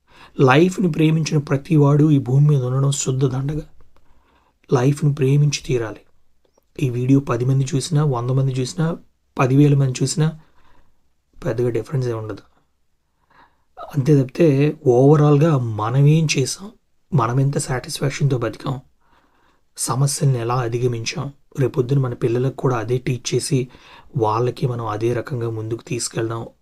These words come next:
అన్నది జీవితం. అంతే తప్పితే సడన్గా ఎవడో సూసైడ్ నోట్ రాసి వాడు పెద్ద సూపర్ హీరో అయిపోయి ఇప్పుడు అమ్మాయి పెద్ద విలన్ అయిపోద్ది.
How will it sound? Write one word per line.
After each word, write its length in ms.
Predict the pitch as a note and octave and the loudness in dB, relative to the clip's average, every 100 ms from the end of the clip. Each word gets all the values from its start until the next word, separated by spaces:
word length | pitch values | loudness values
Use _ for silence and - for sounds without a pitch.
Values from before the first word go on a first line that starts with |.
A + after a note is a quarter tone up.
| - | -12
అన్నది 380 | - C3 B2 D3 | -6 -4 -2 -2
జీవితం. 440 | A#2+ A2+ A2+ - - _ _ _ _ _ _ _ | -2 -4 -4 -12 -20 _ _ _ _ _ _ _
అంతే 220 | - A#2+ C3+ | -4 0 0
తప్పితే 340 | B2 - D3+ C#3+ C3 C3+ | -2 -2 2 2 0 -4
సడన్గా 440 | - A#2+ C3 C3 | -6 -4 -2 0
ఎవడో 240 | B2 A#2+ B2 | 0 0 -2
సూసైడ్ 440 | - C3 - B2+ | -2 -4 -2 -2
నోట్ 200 | A#2+ A#2 | -2 -4
రాసి 360 | B2 A2 - C3 B2 - _ - - _ _ - | -4 -4 0 0 0 -8 _ -20 -20 _ _ -2
వాడు 200 | A#2+ A#2 | 0 0
పెద్ద 200 | B2 A#2 | -2 -2
సూపర్ 340 | - A#2 B2 | -2 -2 -2
హీరో 220 | A2+ A#2 | 0 0
అయిపోయి 340 | A#2+ A2+ A2+ B2+ | 0 -2 0 0
ఇప్పుడు 200 | B2+ - | 0 -2
అమ్మాయి 240 | A#2 A2 A2 | -6 -6 -8
పెద్ద 180 | - A2+ | -6 -6
విలన్ 220 | G#2 G#2+ | -6 -6
అయిపోద్ది. 440 | G2+ - F3 - | -8 -8 -10 -14